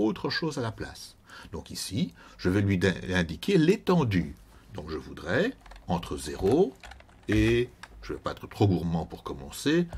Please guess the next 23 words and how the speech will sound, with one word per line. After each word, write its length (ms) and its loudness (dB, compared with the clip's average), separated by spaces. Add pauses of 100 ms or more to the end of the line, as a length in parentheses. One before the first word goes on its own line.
(160)
cent. 300 -4 (1080)
Voilà, 220 -2 (560)
entre 300 -2
zéro 400 -2 (440)
et 100 -14
cent, 440 -2 (1200)
deux 240 -2
points, 260 -2 (720)
la 200 -6
structure 560 -2
n'est 100 -8
pas 120 -6
terminée. 540 -8 (920)
À 100 6
la 100 6
ligne, 340 2 (120)
je 160 -6
vais 140 2
lui 160 -4
indiquer 320 -10
la 100 -12
suite. 400 -10 (720)
Pouf, 200 0